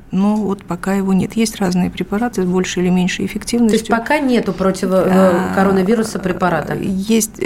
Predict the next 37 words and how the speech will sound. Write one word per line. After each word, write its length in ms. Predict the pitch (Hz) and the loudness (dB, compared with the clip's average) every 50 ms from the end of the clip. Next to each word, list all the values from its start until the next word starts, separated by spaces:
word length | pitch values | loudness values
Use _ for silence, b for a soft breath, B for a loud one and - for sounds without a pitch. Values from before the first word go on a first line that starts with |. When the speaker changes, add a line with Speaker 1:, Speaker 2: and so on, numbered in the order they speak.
| - 226 214 | -2 0 0
Speaker 1:
вот, 220 | 202 202 202 - | 0 -2 0 -2
вот 180 | 202 208 208 - | -2 -2 -2 0
такого, 400 | - 247 208 - 220 220 202 190 | -2 -2 0 2 2 2 2 0
который 420 | 185 - 190 185 196 190 190 180 | -2 -4 -4 -2 -2 0 0 0
бы, 420 | 180 180 180 180 185 180 180 - - - - - | 0 0 0 0 0 0 -2 -4 -6 -8 -10 -10
м, 380 | - 62 57 - - - - - | -8 -6 -4 -4 -4 -4 -4 -2
четко 340 | - - 190 185 - - | 0 0 0 0 0 -2
вот 120 | 185 185 180 | 0 0 0
эту 160 | 185 175 175 | 0 -2 -2
схему 280 | 180 - 202 185 185 180 | -2 -2 0 0 0 0
принимаешь, 580 | 185 175 190 185 180 170 170 165 165 - - - | 0 0 2 2 2 2 0 0 0 0 -2 0
и 160 | - 190 - - - - - | -2 -4 -4 -4 -8 -4 2
именно 360 | - 208 202 185 175 175 165 | 4 4 6 4 4 0 0
вирус. 340 | 170 175 175 165 - 160 B B B B - - | 0 -2 -2 -2 -2 -6 B B B B -4 0
Есть 200 | 247 254 - - | 0 0 0 0
по 60 | - | 0
снижению 500 | 190 190 202 196 190 196 190 185 180 185 | 2 2 2 2 4 4 4 4 4 4
нагрузки, 520 | 185 185 190 190 226 240 254 240 - - 180 | 4 2 2 2 2 0 0 -2 -2 -2 0
есть 300 | 180 185 175 175 - 190 | 2 2 0 0 0 0
разные, 420 | 208 214 220 208 202 190 185 175 | 0 2 2 2 0 0 0 2
есть 200 | 196 214 208 - | 2 2 0 0
прекрасный 520 | 208 208 202 - 190 190 180 - - 180 | -2 -4 -2 0 0 0 0 0 -2 -2
отечественный 500 | 175 170 - 226 214 - - - 185 180 | -2 -2 -2 -2 0 0 0 0 0 -2
препарат, 440 | 175 - 180 175 - 180 180 175 160 | -2 -2 -4 -2 -2 0 0 -2 -2
который 360 | - 180 180 - 185 180 185 | -2 -4 -2 0 0 2 2
работает, 520 | 185 190 190 190 190 185 180 156 160 - - | 2 2 2 0 0 -2 -2 -2 -4 -2 2
но 160 | - 202 214 | 4 4 6
не 140 | 214 214 208 | 6 4 2
только 320 | 208 202 190 175 180 - | 2 0 -2 -2 -2 -6
против 380 | - - - - - 165 175 - | -6 -6 -6 -4 -4 -4 -4 -6
этого 220 | 170 - 165 180 | -4 -2 0 2
Speaker 2:
Ну, 40 | 185 233 247 | 2 4 4
Speaker 1:
вируса. 100 | 262 254 | 4 4
Speaker 2:
понятно. 340 | 240 214 202 175 - 160 156 160 156 B B B B B - - | 2 2 0 0 -2 -4 -8 -8 -8 B B B B B -4 0
Speaker 1:
Э, 240 | - 180 190 190 | 2 2 2 2
Speaker 2:
За 60 | 185 175 170 | 2 2 2
Speaker 1:
поэтому 260 | 180 220 233 226 226 | 2 2 4 4 4